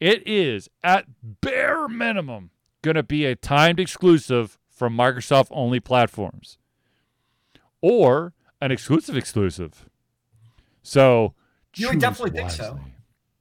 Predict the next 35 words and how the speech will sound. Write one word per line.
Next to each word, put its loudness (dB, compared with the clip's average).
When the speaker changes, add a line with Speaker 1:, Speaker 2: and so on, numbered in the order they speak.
Speaker 1:
The -2
thing -4
is, 0
Speaker 2:
I -4
mean, -8
Speaker 1:
it -8
Speaker 2:
it 0
would, -2
I -2
don't -2
thi-, -8
it, -8
like, -2
it's -12
one -6
of -6
those -12
things -14
where -8
I -2
would -6
not -6
think -14
it -10
would -10
benefit -8
Sony -8
by -6
making -8
it -10
exclusive -14
to -14
the -14
PlayStation -16
because -4